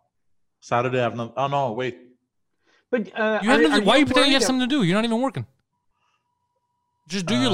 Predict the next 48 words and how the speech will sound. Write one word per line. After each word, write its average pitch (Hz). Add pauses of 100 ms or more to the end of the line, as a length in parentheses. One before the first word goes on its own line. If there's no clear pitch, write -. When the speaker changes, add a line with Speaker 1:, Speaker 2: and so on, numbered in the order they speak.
Speaker 3:
live 185
stream. 247 (520)
Speaker 1:
Yeah, 131 (180)
and 131
then 131
go. 120
Speaker 3:
Yeah. 185 (480)
Well, 160
Speaker 1:
Okay. 165
Speaker 3:
no, 196
no, 160
it 123
probably 165
closes 160
by 110
then. 123 (240)
The 123
live 143
stream's 156
Speaker 1:
No, 147
Speaker 3:
at 135
Speaker 1:
it's, 170
Speaker 3:
four. 139
Speaker 1:
uh, 139
eight 170
to 135
eight, 151
I 107
think. 196
Speaker 3:
Oh 233
yeah, 226
right 214
after 247
your 233
live 233
stream. 139
Perfect. 180 (220)
Speaker 1:
Yeah, 131 (120)
yeah, 127
yeah, 117
yeah. 110 (260)
Speaker 3:
Yeah. 156 (240)
Speaker 1:
Yeah, 123
that's 120
what 127
I'm 123
gonna 113
do. 107